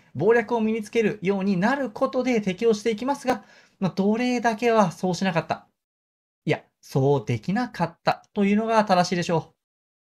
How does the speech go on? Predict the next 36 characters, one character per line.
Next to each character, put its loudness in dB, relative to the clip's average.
ま 4
あ、 -4
結 0
果 4
ね、 -2
彼 4
は 4
士 -8
官 0
学 2
校 -6
の -2
三 -2
年 -2
間 0
を -4
底 2
辺 0
で 2
過 -4
ご -2
し -6
た -2
だ 2
け -2
で -2
な 0
く、 0
ま -6
あ、 -10
ジ -2
ャ 0
ガ 2
ー -2
曰 -2
く、 -8